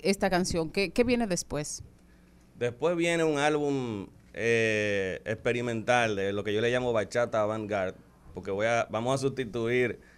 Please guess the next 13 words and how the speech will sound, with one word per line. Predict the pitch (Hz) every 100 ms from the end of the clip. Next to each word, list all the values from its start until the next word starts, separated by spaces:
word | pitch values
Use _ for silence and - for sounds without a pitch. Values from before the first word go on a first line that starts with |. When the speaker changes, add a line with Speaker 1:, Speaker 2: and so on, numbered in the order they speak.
| -
Speaker 2:
elementos | - 107 107 113 123 117
percutivos | 120 113 107 - 135 120
por | 104
sonidos | 101 104 113
de | 117
la | 107
vida | 107 110
real, | 104 101 104 92
bueno, | 127 135 113
y, | 104
y | 104 101
melódicos | 95 98 113 101 85
también. | 90 90 95 87